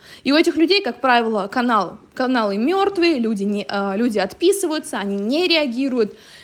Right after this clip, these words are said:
потому что люди не хотят, блядь, быть обязанными. Не хотят. Они хотят, наоборот, э, чтобы вы им помогли решить свои проблемы, вырасти в доходе и так далее, там, обрести счастье, внутреннюю гармонию.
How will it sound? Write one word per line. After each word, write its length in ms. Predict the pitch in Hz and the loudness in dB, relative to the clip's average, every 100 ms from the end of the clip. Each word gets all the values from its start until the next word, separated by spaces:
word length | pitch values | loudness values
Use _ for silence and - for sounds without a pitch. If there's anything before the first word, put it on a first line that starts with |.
| - _ | -20 _
потому 240 | 233 240 254 | -2 0 0
что 140 | 233 | 0
люди 220 | 233 214 | -2 -2
не 100 | 202 | -4
хотят, 400 | 208 196 240 240 | -4 -4 -2 -2
блядь, 220 | 208 202 | -4 -6
быть 220 | 196 233 220 | -4 -4 -2
обязанными. 880 | 185 202 240 254 254 220 202 165 - _ - | -2 2 2 0 0 0 -2 -6 -12 _ -2
Не 140 | 240 285 | 0 2
хотят. 760 | 262 254 247 262 262 202 190 _ _ | 0 -4 -2 -2 -2 -4 -8 _ _
Они 220 | - 247 277 | 0 2 2
хотят, 400 | 254 277 285 277 | 2 2 2 2
наоборот, 580 | 247 226 233 294 277 - - | -2 2 2 2 0 -2 -12
э, 260 | 196 202 196 | -6 -2 -2
чтобы 260 | - 233 233 | -4 -2 0
вы 120 | 285 | 0
им 80 | 269 | 0
помогли 400 | 226 202 240 311 | 0 -2 0 0
решить 280 | 311 277 | 0 -4
свои 140 | - 247 | -6 -8
проблемы, 500 | 233 220 247 262 202 | -6 -4 -2 0 0
вырасти 460 | 202 311 320 - | 2 2 2 -2
в 40 | 220 | -4
доходе 440 | 214 214 247 294 | -4 -2 0 2
и 40 | 240 | 0
так 180 | 220 208 | -4 0
далее, 360 | 226 233 190 | 2 2 0
там, 200 | 175 165 196 | -4 -8 -8
обрести 360 | 196 202 - | -6 -6 -6
счастье, 400 | - 214 240 254 202 | -6 -2 -2 -2 -6
внутреннюю 400 | 233 233 233 202 | -6 -4 -4 -2
гармонию. 480 | 208 220 226 202 | -2 -2 -2 -4